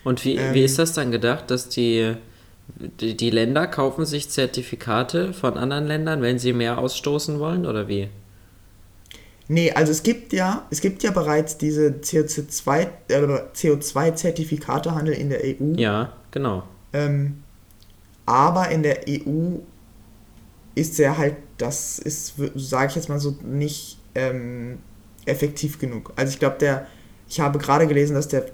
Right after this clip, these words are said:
Speaker 2: zwischen zweitausendzwölf und zweitausendachtzehn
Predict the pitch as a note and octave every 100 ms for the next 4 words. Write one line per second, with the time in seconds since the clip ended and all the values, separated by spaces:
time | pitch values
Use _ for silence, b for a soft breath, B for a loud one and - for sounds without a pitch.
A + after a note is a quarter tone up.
0 | - - C#3 C#3 - C3+ C3 - - C#3+
1 | D3+ D3 C3 A#2 - A#2+ A#2+ B2+ G#2 -
2 | C3 - - C3+